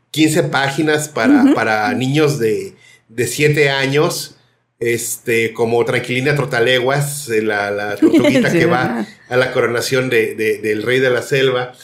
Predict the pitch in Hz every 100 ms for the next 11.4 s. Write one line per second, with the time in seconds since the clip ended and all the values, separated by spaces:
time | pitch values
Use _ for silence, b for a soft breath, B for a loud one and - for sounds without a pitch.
0 | B B B B - 151 147 139 147 170
1 | - 165 143 143 135 139 151 151 147 123
2 | 123 123 135 135 127 165 190 202 180 -
3 | - b b b 135 139 135 131 135 120
4 | 139 131 123 160 190 185 156 147 123 -
5 | 143 160 165 170 - 135 117 - 131 120
6 | - 139 165 147 143 135 131 151 165 -
7 | - 277 240 240 269 139 131 147 147 147
8 | 160 156 147 156 151 156 147 - 131 123
9 | 123 123 117 110 135 143 - 143 143 156
10 | 143 135 120 117 147 147 143 147 147 -
11 | - 123 123 -